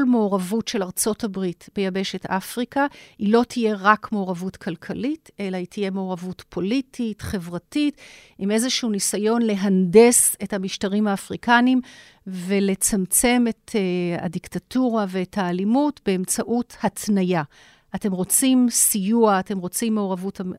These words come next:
אמריקאית, אתם חייבים בתמורה לייצר איזשהו שינוי פוליטי. זה מה שנקרא היה בזמנו ה-Structural Adjustment Programs.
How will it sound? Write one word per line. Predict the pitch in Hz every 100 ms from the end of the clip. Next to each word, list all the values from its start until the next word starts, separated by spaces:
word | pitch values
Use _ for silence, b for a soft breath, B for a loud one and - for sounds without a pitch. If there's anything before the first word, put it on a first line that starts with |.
| 180
אמריקאית, | 180 170 - 294 349 - B B B
אתם | 202 202
חייבים | - 208 190 185 233
בתמורה | 208 - 208 190 233 262 247 _ _
לייצר | 196 185 - 202
איזשהו | 196 190 196
שינוי | - 196 180 180
פוליטי. | - 185 175 - - - B B B
זה | -
מה | 226
שנקרא | 240 247 202 - 214
היה | 214
בזמנו | 202 185 190 185 202 196
ה-Structural | 175 170 - - 196 - 208 175
Adjustment | - 190 - 180 170 -
Programs. | 220 262 277 320 339 -